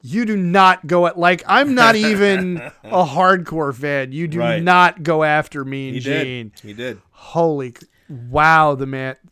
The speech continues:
Speaker 2: Yeah.
Speaker 1: All the audacity.
Speaker 2: Yeah. And
Speaker 1: Holy
Speaker 2: in these
Speaker 1: cow.
Speaker 2: skits, here's where it gets really funny. This is nineteen ninety-six. He had just defeated the, uh, the steroid case in
Speaker 1: Yeah.
Speaker 2: ninety-four.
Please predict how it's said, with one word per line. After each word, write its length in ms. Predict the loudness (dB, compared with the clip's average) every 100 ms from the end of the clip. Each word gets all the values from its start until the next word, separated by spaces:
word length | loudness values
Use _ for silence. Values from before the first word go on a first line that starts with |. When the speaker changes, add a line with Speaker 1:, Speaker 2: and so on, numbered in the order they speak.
| _ _ -12
Speaker 2:
Yeah. 180 | 2
Speaker 1:
All 260 | 6 8 8
the 160 | 4 0
audacity. 760 | 0 -4 -6 -8 -12 -16 -16 -10
Speaker 2:
Yeah. 280 | -8 -8 -12 _ _ _ _ -8
And 120 | -4
Speaker 1:
Holy 140 | -4 -4
Speaker 2:
in 120 | -6
these 120 | -6
Speaker 1:
cow. 180 | -6 -6
Speaker 2:
skits, 260 | -8 -10 -10
here's 240 | -10 -10
where 100 | -10
it 40 | -14
gets 200 | -16 -12
really 220 | -10 -10
funny. 280 | -14 -20 -20
This 100 | -14
is 60 |
nineteen 340 | -10 -10 -10 -10
ninety-six. 640 | -10 -12 -14 -14 -16 _ _ _ _
He 160 | -14 -10
had 140 | -10
just 300 | -10 -12 -12
defeated 760 | -14 -20 -18 -14 -12 -10 -12 -18 _ _ _
the, 580 | -20 -12 -10 -10 -10 -12
uh, 580 | -12 -12 -10 -10 -12 -14 -18
the 180 | -20 -18
steroid 640 | -18 -12 -10 -8 -10 -12
case 480 | _ -20 -20 -20 -20 _ _ _
in 180 | -20 -14
Speaker 1:
Yeah. 360 | -4 -2 0 -2
Speaker 2:
ninety-four. 320 | -6 -10 -12